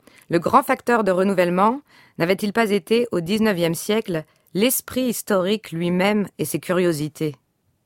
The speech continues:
Or, cet esprit vit toujours. Il vient même d'élargir encore le champ de son intérêt. Je le montrerai tout à l'heure. Et pourquoi d'autres disciplines, d'autres méthodes, n'auraient-elles pas aussi leur rôle à jouer ?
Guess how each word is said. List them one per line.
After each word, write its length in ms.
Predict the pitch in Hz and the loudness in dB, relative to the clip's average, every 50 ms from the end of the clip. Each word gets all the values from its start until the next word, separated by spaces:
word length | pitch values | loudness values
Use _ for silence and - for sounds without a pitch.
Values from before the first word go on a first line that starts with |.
| _ _ _ _ _ _ _ _ - | _ _ _ _ _ _ _ _ 0
Or, 120 | 170 180 | 0 2
cet 220 | - - 170 160 165 | 2 2 0 0 0
esprit 320 | 151 - - - 180 170 | -2 -4 -4 -4 -4 -2
vit 140 | 139 139 139 | -2 -4 -6
toujours. 580 | - - 151 143 147 175 170 147 127 - _ _ _ _ _ _ _ _ _ - - - - - | -6 -6 -6 -4 -2 -2 -2 -2 -4 -6 _ _ _ _ _ _ _ _ _ -20 -20 -16 -6 -2
Il 120 | 180 180 | -2 0
vient 180 | 175 202 220 240 | 4 4 4 6
même 260 | 247 262 262 254 233 | 6 6 6 6 4
d'élargir 480 | 226 214 202 202 196 190 185 226 190 | 4 4 4 2 0 0 0 2 2
encore 280 | 208 202 - 208 208 190 | 2 2 2 2 2 4
le 120 | 185 165 | 2 2
champ 200 | 160 - 196 196 | 0 0 0 0
de 80 | 175 160 | 0 -2
son 160 | 156 - 165 | -2 -2 0
intérêt. 460 | 160 160 - 156 139 131 127 139 - _ _ _ _ _ _ _ _ _ _ _ _ - - - | 0 0 0 0 0 0 -2 -4 -6 _ _ _ _ _ _ _ _ _ _ _ _ -20 -18 -8
Je 100 | - 165 | -2 0
le 100 | 165 160 | 2 4
montrerai 520 | 170 185 214 214 - - 190 180 180 180 190 | 4 2 2 0 0 0 0 0 0 -2 -2
tout 180 | - - 180 - | -4 -6 -4 -2
à 100 | 165 147 | -2 0
l'heure. 340 | 147 127 - - - - _ _ _ _ _ _ _ _ _ _ _ _ _ _ _ _ _ _ _ _ _ _ - - - - - - | 0 -2 -2 -4 -10 -18 _ _ _ _ _ _ _ _ _ _ _ _ _ _ _ _ _ _ _ _ _ _ -20 -20 -20 -12 -4 -2
Et 80 | 175 180 | -2 2
pourquoi 360 | - 247 247 - - 277 269 | 2 2 2 4 2 2 2
d'autres 320 | 220 240 233 - - 233 | 2 0 0 0 0 -2
disciplines, 720 | 208 196 202 - - 180 151 - 165 190 220 240 262 285 - _ _ _ _ _ _ _ - | -2 -2 -4 -8 -10 -12 -10 -6 -2 0 0 0 0 -2 -6 _ _ _ _ _ _ _ -4
d'autres 400 | 156 175 247 254 - - 214 185 | 0 2 2 2 2 0 -2 0
méthodes, 600 | 170 165 156 - - 214 233 262 262 254 277 - _ _ _ _ _ _ _ _ _ _ | 0 0 -2 0 2 2 2 2 2 -2 -4 -8 _ _ _ _ _ _ _ _ _ _
n'auraient-elles 360 | 175 170 185 196 - 233 220 196 | -2 0 2 2 2 0 0 0
pas 180 | - 262 247 | 2 2 2
aussi 240 | 202 202 - - 247 | 2 2 0 0 2
leur 160 | 196 160 - | 2 2 2
rôle 180 | - 202 214 196 | 2 0 2 2
à 80 | 156 | 2
jouer ? 340 | 151 127 139 135 135 135 - | 0 -2 -4 -4 -6 -6 -8